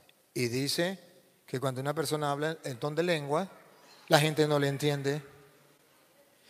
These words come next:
Pero también dice que si nadie le entiende, que se debe callar. Y que si hay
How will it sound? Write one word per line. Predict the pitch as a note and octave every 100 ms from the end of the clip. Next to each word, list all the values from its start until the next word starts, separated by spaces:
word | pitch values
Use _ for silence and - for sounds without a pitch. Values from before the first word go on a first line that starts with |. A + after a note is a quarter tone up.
| - - _ _ _ _
Pero | - E3 F3+
también | G#3 G#3 G3+
dice | F#3+ E3 - E3+ A#3 - - - _ _ _ _ _ _ _ -
que | D3 C#3+ C#3+ D3 C#3+ C3 - - -
si | - D3 C#3+
nadie | D3+ F3+ G3+ G#3+
le | G#3+
entiende, | G#3+ G#3 E3 D#3+ G3 A#3+ - - - - - - -
que | -
se | C3+
debe | C#3 D#3
callar. | D3 C3+ C#3 - - - _ _ _ _ _ _ _ _ _ _ _ _ _ _ _ _ _ - _ _ -
Y | C#3+
que | D#3+ D3+
si | - D3+ D3+
hay | D3+ E3+ F#3+ F#3 F3+ D#3